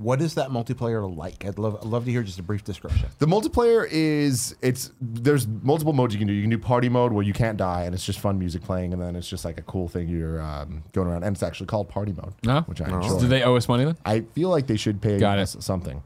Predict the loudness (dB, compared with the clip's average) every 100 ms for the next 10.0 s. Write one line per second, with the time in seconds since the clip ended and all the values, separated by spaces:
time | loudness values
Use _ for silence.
0 | -10 -8 -8 -12 _ -16 -6 0 2 2
1 | 0 -6 _ _ _ 0 2 4 2 2
2 | 4 4 2 2 2 2 2 2 2 4
3 | 2 2 -2 -2 2 4 4 2 -2 0
4 | 0 0 -2 -4 -10 -2 -2 -2 -4 -2
5 | -2 -2 -2 -2 -2 0 -2 -2 0 0
6 | -2 -8 _ _ 0 0 0 0 0 2
7 | 0 0 -2 -4 -4 -6 -6 -6 -8 -10
8 | -10 -10 -8 -10 -10 -6 -4 -4 -4 -4
9 | -4 -2 -2 -4 -6 -4 -2 -2 -2 -8